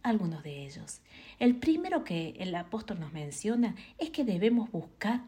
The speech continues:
nuestra fuerza en Dios, que Él es el Todopoderoso. Debemos reconocer que el Señor, que es el único que tiene poder para cambiar cualquier situación en nuestras vidas,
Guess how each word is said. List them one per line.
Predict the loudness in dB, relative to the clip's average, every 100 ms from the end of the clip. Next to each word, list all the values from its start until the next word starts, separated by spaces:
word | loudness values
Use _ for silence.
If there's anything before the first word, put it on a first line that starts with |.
| -8
nuestra | -10 -8 -10
fuerza | -10 -8 -8 -8 -8
en | -8
Dios, | -8 -10 -12 -18 -20 -20 -20 _
que | 2 2 2
Él | 2 2 0 -8
es | -10 -8
el | -8 -8
Todopoderoso. | -8 -10 -10 -10 -10 -12 -12 -12 -12 -16 -20 -20 -18 -6
Debemos | -2 0 -2 0
reconocer | 0 2 0 -2 -2 0 2 2 -4 -8
que | -4
el | -2
Señor, | 0 2 0 -2
que | -8
es | -6 2
el | 4 6
único | 4 0 -4 -4 -4 -8 -12
que | -10
tiene | 0 4 6
poder | 4 -2 -6 -6
para | -8 -8 -6
cambiar | -4 -2 0 -2 -4
cualquier | 0 2 0 0 0 0
situación | -2 -2 -2 -2 -4 -2
en | -2
nuestras | -2 -6 -10 -8
vidas, | -8 -6 -10